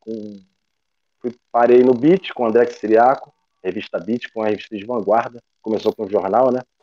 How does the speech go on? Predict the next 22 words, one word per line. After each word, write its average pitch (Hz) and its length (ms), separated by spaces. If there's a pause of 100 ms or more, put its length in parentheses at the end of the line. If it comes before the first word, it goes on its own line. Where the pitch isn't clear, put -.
(320)
Foi 107 120
virando 107 280
re-, 95 280
revista. 104 500
Então, 110 240
aqui 120 160
no 113 80
estado 110 300
do 113 160
Rio 117 280
era 104 180 (200)
super, 113 400 (760)
era 101 120
super 135 400
lida, 131 360
nós, 117 280
lida, 117 440
e 120 40
nós 117 240 (760)
apoiávamos 120 640
muito 139 380
os, 120 500